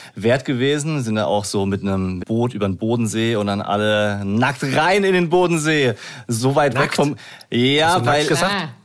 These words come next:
Speaker 1: Ja, natürlich, weil keiner hatte Badeklamotten dabei. Das hat sich irgendwie so von der Orga hat's nicht mehr hingehauen, sich welche mitzunehmen. Und s-,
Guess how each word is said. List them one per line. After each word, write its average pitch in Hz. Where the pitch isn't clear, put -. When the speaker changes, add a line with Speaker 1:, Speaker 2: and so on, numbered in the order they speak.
Speaker 1:
Ja, 123
natürlich, 151
weil 117
keiner 151
hatte 143
Badeklamotten 170
dabei. 170
Das 143
hat 139
sich -
irgendwie 135
so 131
von 127
der 120
Orga 139
hat's 131
nicht 135
mehr 127
hingehauen, 143
sich 123
welche 120
mitzunehmen. 151
Und 123
s-, -